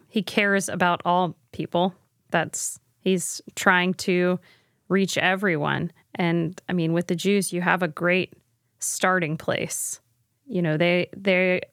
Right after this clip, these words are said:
have got the truth up to a point, and then they missed what Jesus was about. So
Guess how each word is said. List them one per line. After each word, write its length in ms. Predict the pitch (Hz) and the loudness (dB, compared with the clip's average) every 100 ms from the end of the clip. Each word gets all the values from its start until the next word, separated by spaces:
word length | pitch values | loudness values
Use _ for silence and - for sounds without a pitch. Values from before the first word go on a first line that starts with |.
| - | -16
have 300 | - 196 170 | 0 0 2
got 340 | 196 196 190 - | 4 4 2 -2
the 120 | - 196 | -6 -6
truth 420 | - 226 190 - - | 0 2 2 0 -2
up 240 | 180 - | -2 -2
to 180 | - 170 | -2 -2
a 40 | 147 | -2
point, 640 | - 160 139 - - - _ _ _ _ _ _ | -2 -2 -2 -4 -10 -16 _ _ _ _ _ _
and 180 | 180 160 | -2 0
then 280 | 160 156 151 | 2 0 0
they 140 | 180 165 | 0 2
missed 640 | 170 170 - - - - _ _ _ _ - | 2 0 -2 -6 -10 -16 _ _ _ _ -6
what 160 | 143 | -6
Jesus 520 | - 170 151 - - | -4 -2 -4 -6 -8
was 140 | - - | -8 -6
about. 360 | - 123 - - | -2 -2 -2 -4
So 320 | - 156 151 | -6 -4 -6